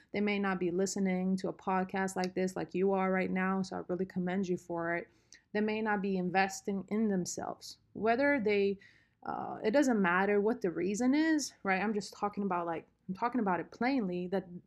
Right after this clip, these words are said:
that they're not doing that. <laughs> And because of that, they don't have the proper tools, or they don't have the,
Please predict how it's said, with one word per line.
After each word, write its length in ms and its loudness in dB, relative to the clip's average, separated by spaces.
that 120 0
they're 120 0
not 280 0
doing 300 0
that. 280 -6
<laughs> 1300 -16
And 240 8
because 440 2
of 120 -4
that, 340 2
they 120 8
don't 140 2
have 480 -2
the 60 -4
proper 440 -2
tools, 720 -2
or 160 -2
they 120 2
don't 160 0
have 540 -4
the, 200 0